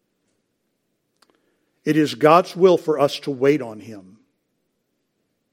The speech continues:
And waiting is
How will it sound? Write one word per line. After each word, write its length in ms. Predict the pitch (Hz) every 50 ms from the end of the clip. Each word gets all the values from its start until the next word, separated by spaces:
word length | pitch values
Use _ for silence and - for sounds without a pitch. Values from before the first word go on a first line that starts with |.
| _ _ _ _ _ _ _ _ _ _ _ _ _ _ _ _ _ _ _ _ _ _ _ _
And 380 | - 127 123 120 120 120 117 113
waiting 540 | 123 135 147 151 147 151 147 147 143 147 156
is 640 | 120 123 131 127 127 123 120 120 - - - -